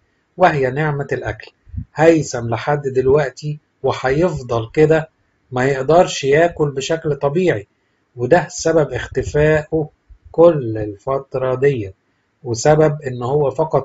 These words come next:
كتير جدًا من وزنه. عمومًا، محدش بيسيب نجاحه بمزاجه ويختفي، ومش معنى إن أي حد بينزل صور ولا بيبين إنه مبسوط إن دي بتكون الحقيقة.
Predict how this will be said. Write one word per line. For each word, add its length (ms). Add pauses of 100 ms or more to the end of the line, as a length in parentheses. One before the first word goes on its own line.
كتير 640
جدًا 400
من 200
وزنه. 440 (640)
عمومًا، 480
محدش 600
بيسيب 600
نجاحه 720 (200)
بمزاجه 560 (500)
ويختفي، 680 (340)
ومش 320
معنى 260
إن 140
أي 320
حد 420 (480)
بينزل 640
صور 520
ولا 240
بيبين 420
إنه 160
مبسوط 420
إن 180
دي 140
بتكون 320
الحقيقة. 500